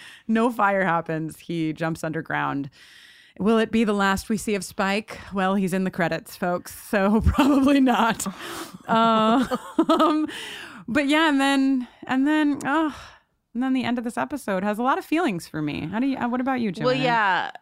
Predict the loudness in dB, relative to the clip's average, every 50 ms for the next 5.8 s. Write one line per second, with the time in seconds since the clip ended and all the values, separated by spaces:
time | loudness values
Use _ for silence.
0 | -20 _ _ _ _ _ _ -4 -2 0 2 2 0 0 0 -2 -2 0 0 0
1 | 0 0 -2 0 0 0 0 0 0 0 0 0 0 -2 -2 -4 -4 -2 -2 -2
2 | -2 -2 -4 -6 -4 -2 -2 0 0 0 0 0 -2 -2 -4 -6 -8 -8 -6 -6
3 | -6 -4 -6 -6 -8 -10 -10 -6 -4 -6 -4 -6 -10 -8 -4 -4 -2 -2 -2 -4
4 | -6 -6 -4 -2 0 2 2 2 2 2 0 0 0 2 2 2 2 2 2 0
5 | 0 -2 -2 -4 -2 -2 -2 0 0 0 0 0 0 -2 -4